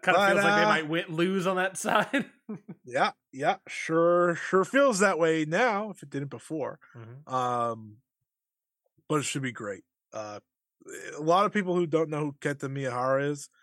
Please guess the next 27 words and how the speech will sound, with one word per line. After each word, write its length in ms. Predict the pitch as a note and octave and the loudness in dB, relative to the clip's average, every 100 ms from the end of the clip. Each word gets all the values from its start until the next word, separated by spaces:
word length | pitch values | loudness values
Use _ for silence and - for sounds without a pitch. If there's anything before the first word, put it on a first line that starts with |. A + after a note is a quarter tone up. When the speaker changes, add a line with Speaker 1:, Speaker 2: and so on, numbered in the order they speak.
| _ _ _ | _ _ _
Speaker 2:
they're 80 | A2 | -8
about 200 | A#2+ A#2+ | -6 -6
to 80 | A#2 | -6
learn 180 | A2 G#2 | -10 -10
how 80 | G#2 | -12
great 260 | G#2+ G#2 | -14 -16
Kento 280 | - - - | -16 -18 -20
Miyahara 540 | D2+ - - G#1+ - - | -20 -18 -16 -16 -18 -20
is. 180 | - - - | -20 -20 -20
Speaker 1:
And 100 | A#2+ | -12
he's 140 | D#3 | -8
had 120 | D#3 A2+ | -6 -8
a 60 | |
great 220 | G#2 G#2 G2 | -10 -14 -16
year 140 | G2 | -20
so 160 | - F#2+ | -18 -20
far. 300 | - F#2 F2+ | -20 -20 -20
I'm 60 | A2 | -14
excited 320 | - B2 A#2+ | -10 -8 -10
to 40 | |
see 120 | A#2+ | -16
the 100 | G#2 | -16
Yuji 240 | G2+ G2+ F#2+ F#2+ | -18 -20 -20 -20
Nagata 260 | F#2+ F#2 F2+ | -20 -20 -20
match, 400 | F2 - - _ _ _ _ - | -20 -20 -20 _ _ _ _ -20
uh, 560 | F#2+ F#2 F2+ F2+ F2+ F#2 _ _ | -20 -20 -20 -20 -20 _ _ _
from 160 | _ | _